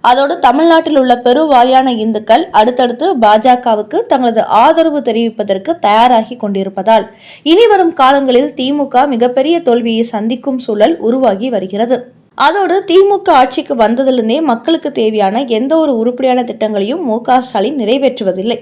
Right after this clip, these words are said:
தேர்தல் வாக்குறுதிகளையும் நிறைவேற்றவில்லை. ஆனால் ஒவ்வொரு நாளும் ஹிந்திக்கு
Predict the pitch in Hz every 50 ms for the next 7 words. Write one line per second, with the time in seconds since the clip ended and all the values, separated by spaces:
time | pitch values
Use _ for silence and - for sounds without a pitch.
0 | - _ _ - - - - _ - - 254 269 285 294 311 302 277 226 220 220
1 | 262 254 - 277 240 233 233 233 214 208 247 302 330 277 226 214 226 233 233 208
2 | 208 - 202 185 202 240 233 - - - _ _ _ - - - - 247 269 285
3 | 294 277 254 226 220 226 233 254 330 359 370 359 339 320 277 269 285 320 392 349
4 | - 294 277 294 311 349 349 - 349